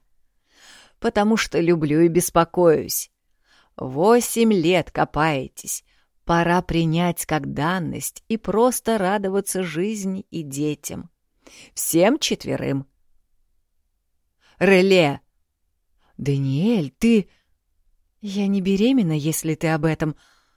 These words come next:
Да, Реле, что за шутки? Пока не беременна. И если ты, правнук, не приложишь усилий, то мне придётся ещё долго ждать вторую правнучку.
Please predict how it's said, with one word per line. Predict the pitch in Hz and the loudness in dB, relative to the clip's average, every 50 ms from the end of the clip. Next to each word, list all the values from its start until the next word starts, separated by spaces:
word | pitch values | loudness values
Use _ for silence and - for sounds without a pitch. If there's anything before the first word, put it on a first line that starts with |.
| _ _ _ _ _ _ _ _ _ - | _ _ _ _ _ _ _ _ _ -10
Да, | - 180 180 226 247 226 175 165 _ _ _ - | -6 -2 0 0 0 0 -2 -6 _ _ _ 0
Реле, | 277 294 302 262 202 180 165 156 - _ _ _ _ _ _ _ | 2 4 4 4 4 2 2 0 -2 _ _ _ _ _ _ _
что | - - - - 381 349 | -8 -6 0 2 4 4
за | 277 302 277 | 6 4 4
шутки? | - - - 214 160 - - - 151 147 - _ _ _ _ _ _ _ _ _ _ _ _ _ _ _ _ _ - - - _ _ _ _ - | 2 0 -2 -2 -2 -4 -6 -10 -10 -10 -10 _ _ _ _ _ _ _ _ _ _ _ _ _ _ _ _ _ -20 -20 -20 _ _ _ _ -2
Пока | - 262 247 233 - - 135 120 80 64 - _ _ _ - | 0 0 0 0 -2 -4 -6 -4 -4 -6 -10 _ _ _ -2
не | 165 160 143 | -2 0 2
беременна. | 139 151 143 143 139 135 131 131 131 131 123 143 - _ _ _ _ _ _ _ _ _ _ _ _ _ _ _ - | 2 0 0 0 0 -2 -2 -4 -6 -6 -8 -10 -14 _ _ _ _ _ _ _ _ _ _ _ _ _ _ _ -4
И | - | -2
если | 165 160 143 131 151 165 151 - - 151 151 | -2 -2 -2 0 0 0 0 0 -2 -2 -2
ты, | 143 - - 160 156 | -2 -2 0 -2 -2
правнук, | - - 160 151 143 139 139 135 131 - 135 | 0 -2 -2 0 0 0 0 -2 -2 -2 -2
не | 151 160 | -4 -2
приложишь | - 165 170 160 160 160 151 143 151 - - - | 0 2 2 4 4 2 2 2 -2 -4 -4 -6
усилий, | - 147 135 - - 170 214 247 226 165 135 - - - - _ _ _ | -6 -4 -4 -2 -2 0 0 0 0 0 -2 -4 -8 -20 -20 _ _ _
то | - 214 214 | -4 -2 0
мне | 220 226 226 | 2 2 2
придётся | - 214 196 185 160 185 214 240 233 - - 208 | 2 2 2 2 4 4 2 2 2 2 2 2
ещё | 202 196 - - 214 185 | 2 2 2 2 0 0
долго | 156 139 151 170 196 233 262 247 220 226 | 0 2 2 2 2 2 0 2 2 0
ждать | 208 175 147 151 151 143 - - | 0 0 -2 -2 -2 -2 -2 -4
вторую | - - 151 147 143 151 156 151 | -4 -2 -2 0 0 0 -2 -2
правнучку. | - 165 165 151 147 135 143 139 127 - - - 131 139 - | -2 -2 -2 -2 -2 -2 -4 -6 -6 -8 -8 -6 -8 -8 -8